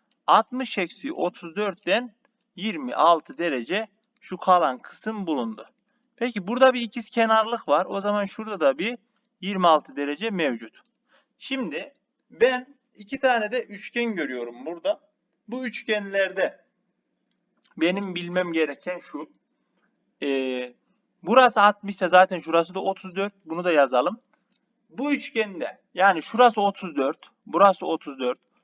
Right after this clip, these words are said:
Şu kenar bu kenara eşit. Daha sonra, e, şuralar birbirine eşit.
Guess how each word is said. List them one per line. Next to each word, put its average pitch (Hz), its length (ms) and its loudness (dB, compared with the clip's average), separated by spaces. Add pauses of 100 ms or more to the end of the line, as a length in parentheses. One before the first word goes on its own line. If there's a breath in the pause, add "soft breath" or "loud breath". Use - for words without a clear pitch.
(140)
Şu - 180 -10
kenar 202 480 4
bu 170 80 -4
kenara 180 440 2
eşit. 170 320 -6 (640)
Daha 196 240 6
sonra, 202 480 2 (420)
e, 285 240 -4
şuralar 202 600 4
birbirine 180 540 -4
eşit. - 280 -10